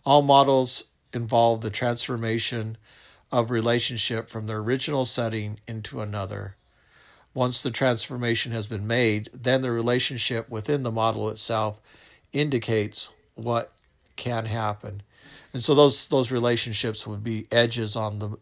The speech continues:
the nodes. So you start with nodes of things that can happen with the model. The edge tells you, um, what is possible, the relationship or interaction to the model. And so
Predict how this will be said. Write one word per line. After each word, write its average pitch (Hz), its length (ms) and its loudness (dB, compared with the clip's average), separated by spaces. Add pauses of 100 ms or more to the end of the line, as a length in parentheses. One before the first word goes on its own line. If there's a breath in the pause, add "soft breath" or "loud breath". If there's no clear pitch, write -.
the 110 160 -6
nodes. 107 460 -4
So - 140 -6
you 113 120 -2
start 117 320 -2
with 107 140 -8
nodes 113 400 -4
of 107 100 -10
things 113 300 -4
that 117 200 -6 (520 loud breath)
can 123 440 -2
happen 113 460 0
with 110 160 -4
the - 80 -10
model. 107 560 -4 (380 soft breath)
The - 120 -6
edge 120 600 2
tells 117 340 -4
you, 110 320 -6 (100)
um, 101 360 -4 (400)
what 127 280 -4
is 113 180 -8
possible, 113 720 -2 (100)
the 110 100 -6
relationship 110 720 -6
or 127 80 -6
interaction 107 680 -4 (580 loud breath)
to 127 180 -2
the 117 80 -6
model. 104 580 -2 (460 soft breath)
And 110 200 -6
so 113 600 -4